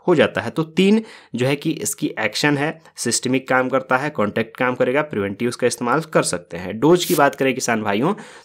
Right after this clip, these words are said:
तो प्रति लीटर पानी में ज़ीरो पॉइंट एट ग्राम जो है इसका इस्तेमाल करना है, मतलब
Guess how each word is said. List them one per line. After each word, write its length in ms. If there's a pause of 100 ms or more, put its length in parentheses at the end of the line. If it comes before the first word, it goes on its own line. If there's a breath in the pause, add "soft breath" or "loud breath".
(100)
तो 80
प्रति 420
लीटर 280
पानी 380
में 160
ज़ीरो 360
पॉइंट 320 (140)
एट 220
ग्राम 420 (340 loud breath)
जो 120
है 140
इसका 380
इस्तेमाल 400
करना 300
है, 240 (380 loud breath)
मतलब 420